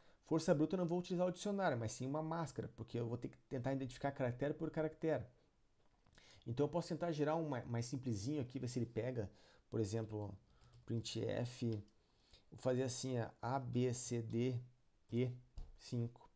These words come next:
E vou fazer um M D cinco desse cara aqui, M D cinco sum, e vou salvar pra aquele mesmo arquivo lá.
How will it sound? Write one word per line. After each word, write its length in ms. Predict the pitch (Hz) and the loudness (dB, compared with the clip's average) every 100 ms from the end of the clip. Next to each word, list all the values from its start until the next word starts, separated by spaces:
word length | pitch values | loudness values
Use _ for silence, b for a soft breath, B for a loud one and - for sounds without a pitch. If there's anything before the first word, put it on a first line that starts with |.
| B B B B B - | B B B B B -4
E 20 | |
vou 100 | 123 | 0
fazer 240 | 131 120 | 2 2
um 120 | 131 | 2
M 100 | 127 | 2
D 140 | 123 120 | 4 4
cinco 260 | - 113 | 4 0
desse 180 | 110 101 | 0 -2
cara 180 | - 107 | -2 -2
aqui, 260 | 101 113 120 - | -4 -10 -12 -6
M 200 | 117 113 | -4 -2
D 160 | 113 | -4
cinco 500 | 117 - 156 156 - | -4 -6 -6 -6 -8
sum, 480 | 127 - 139 147 156 - b b - | -10 -4 -4 -2 -6 -10 b b -10
e 80 | 131 | -2
vou 100 | 147 | 0
salvar 240 | 151 151 | 2 2
pra 80 | 156 | 2
aquele 180 | 156 143 | 0 0
mesmo 240 | 160 160 | 0 -2
arquivo 360 | 120 - - - | -2 -2 -4 -6
lá. 180 | - | -8